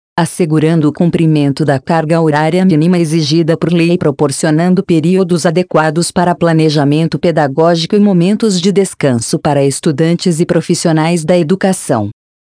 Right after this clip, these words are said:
As aulas do primeiro semestre ocorrem entre dez dois e vinte e sete,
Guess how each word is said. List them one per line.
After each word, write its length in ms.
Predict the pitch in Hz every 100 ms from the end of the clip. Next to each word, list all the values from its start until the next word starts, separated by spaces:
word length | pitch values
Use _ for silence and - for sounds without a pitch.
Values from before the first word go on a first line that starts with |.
| -
As 220 | 160 139
aulas 480 | 160 165 170 170 151
do 100 | 151
primeiro 540 | 156 170 160 170 190 165
semestre 680 | - 170 156 156 - 175
ocorrem 640 | 190 - 170 165 165 156 165
entre 200 | 165 175
dez 340 | 160 185 202
dois 320 | 139 185 202
e 80 | 156
vinte 300 | 135 160 160
e 60 | 202
sete, 560 | - 151 147 165 -